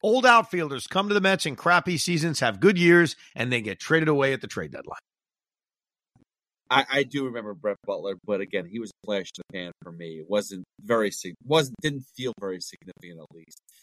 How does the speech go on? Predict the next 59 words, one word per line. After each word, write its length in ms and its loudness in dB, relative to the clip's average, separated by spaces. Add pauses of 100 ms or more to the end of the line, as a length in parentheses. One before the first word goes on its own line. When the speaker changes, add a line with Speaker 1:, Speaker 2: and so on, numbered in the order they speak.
(140)
Speaker 2:
By 200 0
the 100 -8
way, 280 -10 (760)
found 320 -4
the 60 -20
guy. 280 -14 (460)
Speaker 1:
Who 120 4
was 120 6
the 100 0
guy? 280 2 (1040)
Speaker 2:
And 100 -2
I 60 -2
was 200 -8
right. 220 -4
It 100 -8
was 220 -8
a 20 -14
Miller, 300 -8 (240)
Miller 360 -6
Lite. 280 -12 (100)
Do 80 -12
you? 280 -10
I 120 -14
don't 100 -10
know 60 -14
if 80 -18
you 60 -20
can 80 -20
see 140 -12
this 200 -12
picture. 280 -16 (1400)
Can 100 -12
you 60 0
Speaker 1:
I 40 -2
Speaker 2:
tell 120 -2
Speaker 1:
cannot 180 2
Speaker 2:
who 60 -4
Speaker 1:
see 20 -
the 100 0
Speaker 2:
that 60 -6
is? 60 -6
Speaker 1:
picture. 260 -4
I 100 2
apologize. 680 -6
Pete 160 4
is 80 2
trying 220 4
to 80 0
show 200 0
me 120 -2
a 40 -4
picture 360 -2
through 220 -4
his 140 -2
phone. 340 0
Speaker 2:
It's 260 0
Speaker 1:
I 80 0
can't 340 -10
see. 300 -8